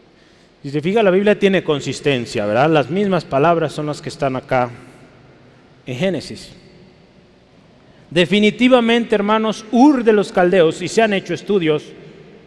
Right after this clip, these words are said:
y, y a lo largo de la historia se, ha habido algunas controversias en cuanto a la locación de este lugar, pero definitivamente era una ciudad idólatra,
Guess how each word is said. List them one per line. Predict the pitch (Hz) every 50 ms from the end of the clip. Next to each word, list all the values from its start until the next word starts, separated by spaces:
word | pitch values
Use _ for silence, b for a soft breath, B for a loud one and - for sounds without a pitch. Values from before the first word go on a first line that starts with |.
| - - - - -
y, | 143 143 143 143 147
y | 170 151
a | 156 147
lo | 139
largo | 165 196 202 180
de | 151
la | 151
historia | 147 - - 180 190 180 165 156 143 131
se, | - - - 160 170
ha | 160 165 175
habido | 185 190 214 208 208 202
algunas | 185 175 214 226 220 208 - -
controversias | - 196 180 165 - 170 160 202 202 185 - 160 139 -
en | 151 143
cuanto | - - 160 151 143 151 156
a | 156
la | 156 147
locación | 151 151 147 151 160 147 151 - 190 190 180
de | 170 170
este | - - 170
lugar, | 147 135 156 202 156 127 131 - - B B B B B B B B B - - - - - -
pero | 196 208 214 214
definitivamente | 214 208 156 190 214 214 - - 254 240 240 240 220 208 233
era | 226
una | 226 220 214
ciudad | - - 196 190 202 196
idólatra, | 185 190 160 190 196 208 196 185 - 135 113